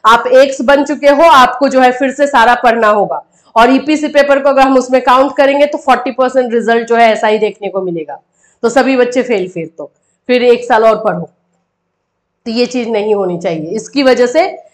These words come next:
number आप लोगों को यहाँ पर एक और मैं दे रही हूँ।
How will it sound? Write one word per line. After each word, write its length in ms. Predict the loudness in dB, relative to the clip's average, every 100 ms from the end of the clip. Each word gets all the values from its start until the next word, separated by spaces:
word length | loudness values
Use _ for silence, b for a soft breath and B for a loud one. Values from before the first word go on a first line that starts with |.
| b -2
number 260 | 0 2 4
आप 240 | 4 4
लोगों 240 | 4 4 4
को 120 | 4
यहाँ 340 | 4 4 2
पर 120 | 4 4
एक 220 | 4 4
और 240 | 4 4
मैं 180 | 4 4
दे 140 | 4
रही 180 | 2 2
हूँ। 220 | -2 -4